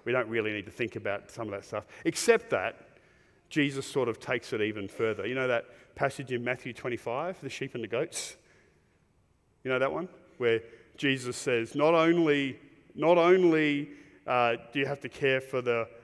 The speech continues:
for the poor and the widow and the orphan, but the way you do that is actually the way you care for me," Jesus says. Think about that. Think, go back to that picture of the banquet table, the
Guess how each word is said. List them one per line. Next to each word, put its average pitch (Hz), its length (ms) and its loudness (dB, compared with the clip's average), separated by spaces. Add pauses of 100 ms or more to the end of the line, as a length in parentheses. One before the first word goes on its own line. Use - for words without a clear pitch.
(140)
for 139 100 -4
the 123 80 -6
poor 127 360 0
and 117 80 -2
the 113 60 0
widow 120 300 2
and 117 100 -2
the 117 60 0
orphan, 117 420 0
but 131 220 -4
the 143 80 2
way 175 360 6
you 196 220 -2
do 170 320 4
that 110 400 -2 (480)
is 131 200 -6
actually 160 380 0
the 131 100 0
way 120 160 2
you 117 160 -4
care 110 240 -2
for 110 140 -6
me," 107 280 -8 (100)
Jesus - 300 -16
says. - 360 -20 (2250)
Think 202 160 2
about 113 200 -4
that. - 480 -6
Think, 180 140 0
go 196 120 8
back 185 180 4
to 185 60 2
that 147 160 2
picture 185 240 0
of 139 60 0
the 135 60 4
banquet 156 440 0
table, 113 380 -2
the 117 100 -12